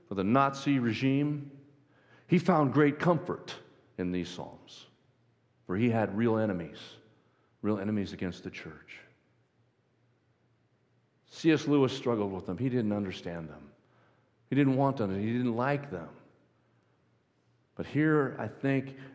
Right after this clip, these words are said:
in one way to think about these psalms in our prayers, it reminds us of the intimacy we have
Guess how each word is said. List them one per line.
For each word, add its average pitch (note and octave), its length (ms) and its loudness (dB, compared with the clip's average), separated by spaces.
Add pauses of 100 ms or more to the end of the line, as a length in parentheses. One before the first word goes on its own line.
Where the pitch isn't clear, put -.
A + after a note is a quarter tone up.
(120)
in G2+ 160 -2
one C#3+ 200 4
way C3 160 4
to G#2+ 80 0
think C3 260 -4
about F#2 320 -4
these F2+ 180 -6
psalms D#2 480 -12 (760)
in F2+ 100 -4
our F2 140 -2
prayers, E2+ 720 -4 (520)
it E2 60 -8
reminds A2+ 400 2
us G#2 220 -4
of - 80 -10
the - 160 -8
intimacy G#2 580 -2
we F2 140 -8
have G2 500 -4